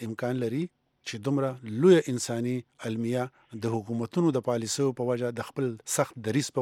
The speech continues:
وجه باندې دا، دا به حق دی واخلي چې د دومره انسانانو ژوند واخلي، او که نه، دا صرف یو بل ته سترګې ښایي، په وروځو یو بل یېروي، وروځې یو بل ته هغه کوي، برندوي.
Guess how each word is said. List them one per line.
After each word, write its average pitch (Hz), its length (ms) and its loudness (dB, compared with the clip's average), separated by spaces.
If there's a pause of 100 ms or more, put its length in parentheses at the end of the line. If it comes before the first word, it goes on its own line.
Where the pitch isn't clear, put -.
وجه 123 220 -2
باندې 117 260 -4 (480)
دا، 113 200 -10 (220)
دا 123 140 -2
به 110 120 -6
حق 139 220 -4
دی 143 160 0
واخلي 156 320 0 (300)
چې - 80 -8 (160)
د 123 120 -4
دومره 139 160 2 (120)
انسانانو 131 580 -4
ژوند 147 240 0
واخلي، 160 300 -2 (400)
او 135 80 6 (360)
که 123 140 -2
نه، 143 140 2
دا 127 80 2
صرف 127 280 -2 (320)
یو 139 140 6
بل 117 240 0
ته 123 60 0 (280)
سترګې 147 400 2
ښایي، 107 240 -8 (400)
په - 120 -6
وروځو 151 280 4
یو 110 160 2
بل 110 160 -4
یېروي، 104 220 -8 (140)
وروځې 143 300 0
یو 117 120 0
بل 104 60 -8
ته 110 200 -10
هغه 110 180 -8
کوي، 104 120 -8 (760)
برندوي. 120 420 4